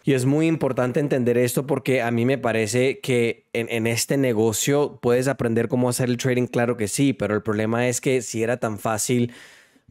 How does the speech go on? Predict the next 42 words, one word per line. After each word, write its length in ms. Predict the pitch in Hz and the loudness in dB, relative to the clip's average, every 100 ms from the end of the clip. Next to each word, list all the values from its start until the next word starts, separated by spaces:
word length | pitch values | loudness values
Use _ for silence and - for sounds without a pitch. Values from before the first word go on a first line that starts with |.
| - | -6
¿por 220 | 113 104 | -4 -2
qué 220 | 107 104 | -2 0
alguien 360 | 107 107 110 110 | 0 -2 -2 -2
lo 140 | 107 | -4
compartir? 760 | 107 101 95 98 123 123 101 - | -4 -6 -8 -6 -2 -2 -4 -6
Compor-, 420 | - 107 104 - - 127 - | -4 -4 -4 -8 -14 -20 -4
¿por 180 | 143 135 | -2 0
qué 160 | 156 | 0
alguien 380 | 156 165 165 165 | 0 0 0 2
lo 120 | 147 | 2
va 80 | 127 | 2
a 80 | 135 | 0
tratar 340 | 147 147 147 | -2 0 0
de 100 | 143 | 0
poner 320 | 143 120 120 127 | 0 0 2 2
al 140 | 131 | 0
público 520 | 165 147 135 135 147 | 2 2 2 2 0
para 240 | 139 127 - | 0 -2 0
poder 300 | 113 110 123 | 2 2 2
recibir 680 | 131 - 123 123 135 135 _ - | -2 -2 0 2 2 -2 _ -2
pocos 400 | 139 135 139 127 | -2 0 -2 0
capitales 760 | 139 - 139 131 117 113 120 | -2 0 0 0 0 2 2
en 140 | 113 104 | 0 0
vez 140 | 107 | 0
de 60 | 113 | 0
actualmente 560 | - 117 117 120 117 | 0 0 2 0 0
ir 160 | 113 113 | 0 2
a 60 | |
los 260 | 123 123 117 | 2 2 2
duros 420 | 135 120 113 135 | 2 4 2 0
que 120 | - 117 | -2 -4
puedes 280 | 107 104 | -2 0
enseñar 520 | 113 117 107 104 101 113 | 0 0 -2 0 0 0
y 60 | |
comprobar 480 | 113 117 104 98 104 | -2 -2 0 0 -2
que 100 | - | -6
funciona 540 | - 120 - 127 117 | -2 -2 0 -2 -2
para 200 | 117 123 | -2 -4
poder 240 | 101 92 98 | -2 -6 -4
recibir 420 | 104 110 92 98 | -6 -6 -6 -6
el 80 | 107 | -4
dinero 460 | 101 92 95 104 | -4 -4 -4 -4